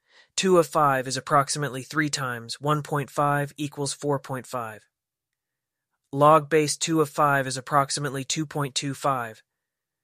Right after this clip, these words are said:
Log base two of one hundred twenty-five equals three times log base two of five is approximately equal to log base two of one hundred twenty-eight equals seven.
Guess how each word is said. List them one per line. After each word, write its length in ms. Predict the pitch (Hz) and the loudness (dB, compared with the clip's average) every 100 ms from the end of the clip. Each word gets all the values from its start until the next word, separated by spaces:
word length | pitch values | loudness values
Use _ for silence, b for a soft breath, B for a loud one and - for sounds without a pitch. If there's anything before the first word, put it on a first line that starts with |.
| _ _ _ _ | _ _ _ _
Log 360 | 139 147 151 147 | 4 6 6 4
base 300 | 151 143 - | -2 -2 -2
two 340 | - 151 147 | -2 0 0
of 120 | 127 | 0
one 160 | 135 135 | -2 -2
hundred 260 | 147 143 | -2 -4
twenty-five 680 | 139 151 131 - 139 123 123 b b b | -4 -6 -6 -2 0 0 -4 b b b
equals 380 | 156 147 143 131 | -6 -4 -4 -4
three 260 | - 151 147 | -2 -2 -2
times 460 | 147 147 139 127 | 0 0 0 0
log 380 | 135 139 131 123 | 4 6 6 4
base 280 | 131 127 - | -4 -4 -4
two 240 | - 147 | -2 0
of 80 | 139 | 0
five 440 | - 143 120 107 _ _ _ _ - | 2 0 0 -6 _ _ _ _ -4
is 140 | 143 | -2
approximately 640 | 147 165 151 - 160 147 147 | 2 6 6 6 -2 -2 0
equal 300 | 147 143 143 | -2 0 -2
to 140 | 147 | 0
log 340 | 143 143 147 143 | 6 8 6 4
base 280 | 131 131 | -4 -2
two 200 | - 151 | -4 0
of 140 | 143 135 | 0 0
one 160 | 143 | 0
hundred 260 | 135 143 139 | 0 -2 -4
twenty-eight 480 | - 147 139 127 131 | -4 -2 -2 -4 -6
equals 280 | 143 131 127 | -10 -8 -6
seven. 340 | - 131 110 | -4 -4 -6